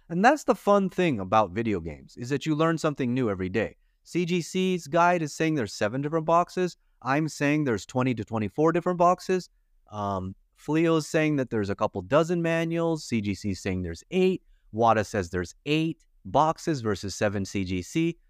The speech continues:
So we all need to share our information. We need to get together, get, uh, you know, get acquainted with each other,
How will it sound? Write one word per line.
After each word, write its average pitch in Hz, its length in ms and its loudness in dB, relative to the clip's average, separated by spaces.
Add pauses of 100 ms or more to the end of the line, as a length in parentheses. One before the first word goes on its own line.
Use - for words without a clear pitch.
(120)
So 143 240 0
we 120 260 0
all 151 400 6
need 143 180 0
to 127 60 -2
share 117 300 0
our 98 120 0
information. 120 640 -2
We 101 100 0
need 90 160 -2
to 87 80 -6
get 85 220 -8
together, 139 480 2 (280)
get, 110 300 0
uh, 82 320 -6 (220)
you 98 100 -8
know, 87 120 -4
get 90 240 -2
acquainted 156 400 0
with 151 180 0
each 151 200 -2
other, 147 340 0